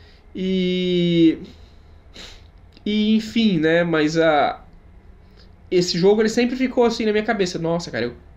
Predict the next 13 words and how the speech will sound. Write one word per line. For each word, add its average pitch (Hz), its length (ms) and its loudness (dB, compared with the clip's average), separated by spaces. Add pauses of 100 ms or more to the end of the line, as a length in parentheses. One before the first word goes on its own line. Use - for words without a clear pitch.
(500)
queria 156 260 -2
jogar 170 300 0
esse 175 180 -4
jogo." 131 300 -2 (1800)
Ele 330 280 6
é 269 240 4
um 233 120 4
jogo 208 420 4
único, 254 540 2 (280)
extremamente 269 1500 0
difícil 285 1200 0 (460)
e 233 100 -2
estratégico 214 1000 0